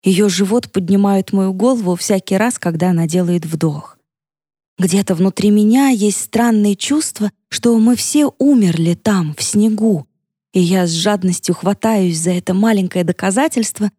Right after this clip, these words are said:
что она жива, что мы обе живы. «Снег пошёл», бормочу я.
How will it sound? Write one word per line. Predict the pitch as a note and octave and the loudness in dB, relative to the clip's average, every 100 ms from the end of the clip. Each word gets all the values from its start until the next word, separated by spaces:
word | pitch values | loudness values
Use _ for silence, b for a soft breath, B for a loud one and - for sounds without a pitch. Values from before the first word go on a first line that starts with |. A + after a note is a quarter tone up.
| _ | _
что | - B3+ | -2 2
она | A3+ A3 G#3+ | 4 4 2
жива, | F#3+ G#3+ A3 F3 D3 - _ _ _ | 2 0 0 0 -4 -14 _ _ _
что | - - F#3 F#3+ | -14 -2 0 4
мы | G3 G3+ - | 4 2 2
обе | B3 G3+ D#3+ E3+ | 2 2 0 -2
живы. | D#3+ F#3+ F#3+ C#3+ D3+ - _ _ _ _ _ _ _ _ | 0 2 2 -2 -8 -16 _ _ _ _ _ _ _ _
«Снег | - F#3 F3+ F3+ - | -6 0 2 0 -4
пошёл», | - F3 - E3+ D#3+ E3+ _ - | -6 -6 -4 -4 -4 -6 _ -4
бормочу | E3+ E3 E3+ - F3 | -2 0 -2 -2 -2
я. | D#3+ D#3+ | -2 -4